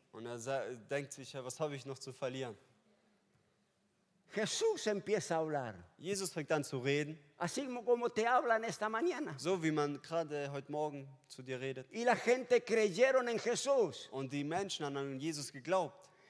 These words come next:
Speaker 2: Entonces después, al finalizar todo,
Speaker 1: Und als man dann alles beendet hat,
Speaker 2: ya el sol estaba allá arriba,
Speaker 1: da war die Sonne schon oben,
Speaker 2: ya nada que ver para la pesca.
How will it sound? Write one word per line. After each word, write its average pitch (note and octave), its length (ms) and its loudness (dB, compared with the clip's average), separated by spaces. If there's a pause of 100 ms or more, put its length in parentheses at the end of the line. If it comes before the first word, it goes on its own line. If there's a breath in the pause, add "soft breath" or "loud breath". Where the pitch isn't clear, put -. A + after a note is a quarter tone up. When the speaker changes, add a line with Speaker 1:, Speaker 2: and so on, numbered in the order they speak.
(100)
Speaker 2:
Entonces B3+ 520 10
después, B3+ 400 8
al A3 200 6
finalizar G3+ 720 2
todo, A#2 360 -4 (180)
Speaker 1:
Und A#2+ 140 -6
als C#3 180 -2
man D3 120 -4
dann C#3+ 140 -2
alles E3+ 280 -2 (460)
beendet D3+ 420 0
hat, C#3+ 260 -2 (240 loud breath)
Speaker 2:
ya B3+ 320 8
el F#3 120 6
sol A#3+ 280 4
estaba G3+ 340 6
allá D3+ 180 6
arriba, D#3+ 580 2 (200)
Speaker 1:
da A#2+ 100 -6
war C#3 120 2
die B2+ 100 -8
Sonne C3+ 240 -4
schon A2+ 220 -8
oben, D#3+ 440 0 (180)
Speaker 2:
ya A#3 140 6
nada E3 580 4
que D3 140 2
ver F3 180 8
para C3 180 2
la A2+ 120 2
pesca. C#3 520 -2